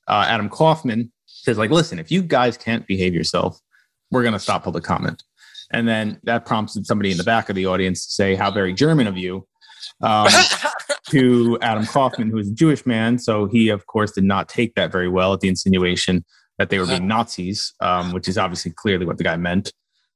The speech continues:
And, and there were some other things that people claimed were said, but I wasn't there. So apparently when the, the other speaker got up and started talking about D E I, somebody shouted, "This isn't Harlem."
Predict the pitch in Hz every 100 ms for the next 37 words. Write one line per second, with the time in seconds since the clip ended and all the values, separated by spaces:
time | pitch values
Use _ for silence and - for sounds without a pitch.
0 | _ - 175 202 214 254 - 170 143 139
1 | 131 117 101 - _ _ 139 127 120 120
2 | 117 107 101 - - _ 170 143 - 175
3 | 190 180 165 190 143 113 - _ 110 131
4 | 123 120 123 131 139 - 113 104 101 -
5 | _ _ _ 110 131 123 120 110 104 -
6 | 113 110 104 - 107 101 107 101 101 104
7 | 98 85 98 90 107 98 107 98 95 95
8 | 85 92 95 98 101 95 95 95 90 98
9 | 92 90 95 98 95 110 123 131 131